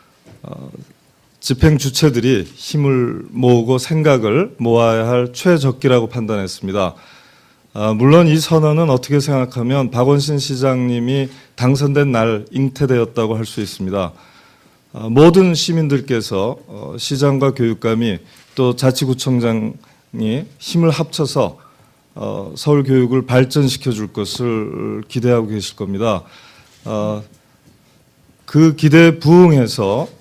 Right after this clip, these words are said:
어, 오랫동안, 아, 의 과정을 거쳐서, 어, 오늘의 선언에 이르게 됐다는 말씀을 드리고요. 어, 학급당 인원 감축은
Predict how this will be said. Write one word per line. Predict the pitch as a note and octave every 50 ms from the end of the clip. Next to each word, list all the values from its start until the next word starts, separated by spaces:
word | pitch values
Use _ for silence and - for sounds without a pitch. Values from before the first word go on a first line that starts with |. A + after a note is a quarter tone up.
| -
어, | C3+ A#2 - - - - -
오랫동안, | - B2+ C3+ C#3 C3+ C#3 C#3 C3 B2 A#2+ B2+ C#3 B2+ G2+ F2+ F2 F2 - _ -
아, | E2 F2 F2+ - A#2+ B2 - _ _ _ _ _ _ _ _ _ _ _ _ _ _ - - - - -
의 | B2 C3 B2
과정을 | - B2+ B2+ B2 A#2 C3+ C3+ C3+ B2
거쳐서, | G#2+ G#2+ G2 - - A2 G2+ - C3+ C3+ C3+ C#3 C#3+ C#3+ -
어, | - A2 G#2+ G2 F#2+ F#2 E2
오늘의 | - A#2+ A#2 A#2 A#2 A#2
선언에 | A2+ - - A#2+ A#2 A2+ A2+ A2
이르게 | G#2 G2 G#2 G2 - A2 G#2+ G2+ G2 G2
됐다는 | - - G#2+ - - A2+ G#2+ G#2+
말씀을 | G2+ F#2+ F#2+ F#2 - - G#2 G2 F#2
드리고요. | - - G2 F2 E2+ F#2 F2+ G#2+ D3+ F3+ - _ - - - - - - - - - - - - - _ _ _ _ _ _ _ _ _ _ _ _ _ _ _ _ -
어, | B2 A#2+ A#2+ A#2+ A#2+ A#2+ A#2+ A#2 A2 - - - - - _ _ _ _ _ _ _ _ _ _ _ _ _ _ _ _ _ _ _ _ _ _
학급당 | - D#3 D3 - F#3+ E3 - - F#3+ F3+ F3 F3 E3+ E3 D#3 C#3+ C3+ C3 B2+ - -
인원 | - D#3+ D#3 D#3 D#3 D#3 D3+ C#3+
감축은 | C3+ C3 C3 B2+ B2+ B2 B2 - - A#2+ C#3 D#3 C3 G#2+ F#2+ D#2